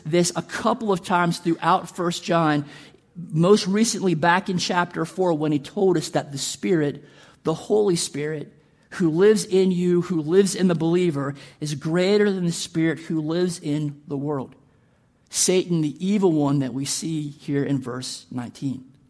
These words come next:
Verse twenty, we know that the Son of God has come. He's given us understanding so that we can know the true God.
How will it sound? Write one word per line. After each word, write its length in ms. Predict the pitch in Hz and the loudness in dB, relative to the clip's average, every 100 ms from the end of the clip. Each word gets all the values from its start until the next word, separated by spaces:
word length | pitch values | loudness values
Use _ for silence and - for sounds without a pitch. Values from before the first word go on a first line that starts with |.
| _ _ _ _ _ _ _ _ _ - - | _ _ _ _ _ _ _ _ _ -20 -8
Verse 180 | 151 - | -8 -4
twenty, 320 | 185 175 160 | 0 2 2
we 140 | 147 | 2
know 280 | 156 170 185 | 2 4 2
that 120 | 170 | 0
the 80 | 143 | -4
Son 380 | - 175 170 156 | -2 0 2 0
of 100 | 139 | 0
God 260 | 151 151 | 0 0
has 200 | 143 127 | -4 -8
come. 500 | - - 185 165 151 143 - - | -8 -6 -2 0 -2 -6 -18 -16
He's 220 | - 143 - | -4 -4 0
given 260 | 175 185 | 2 4
us 220 | 165 165 | 2 0
understanding 640 | 165 151 143 - 160 156 143 | -2 -2 -2 -4 -2 0 0
so 160 | 147 | -2
that 140 | 135 135 | -4 -2
we 120 | 175 | -4
can 280 | 160 139 156 | -2 -2 0
know 260 | 180 185 | 0 0
the 140 | 156 143 | -2 -6
true 340 | - 165 156 | -6 -6 -4
God. 340 | 139 135 127 | -4 -4 -8